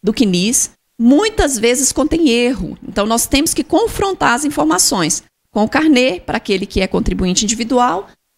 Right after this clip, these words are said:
e com a carteira de trabalho e contra-cheques para aquele que é empregado. Jamais confiar no cálculo que vem lá no simulador da Previdência, porque ele tem muito erro.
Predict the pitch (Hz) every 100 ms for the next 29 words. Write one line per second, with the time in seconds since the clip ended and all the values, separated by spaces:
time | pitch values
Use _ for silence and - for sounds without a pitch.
0 | _ _ 262 294 359 320 302 294 240 233
1 | 226 226 196 208 226 214 214 214 214 214
2 | 190 196 - - 233 - 190 226 - 214
3 | 180 190 - 214 233 269 262 190 151 180
4 | 214 269 302 247 285 415 - 370 370 -
5 | 311 220 247 339 _ _ _ 254 285 320
6 | 240 233 247 262 254 262 240 208 208 269
7 | 247 208 220 233 233 226 220 220 208 214
8 | 220 214 185 190 - 233 214 208 208 220
9 | 196 214 - - -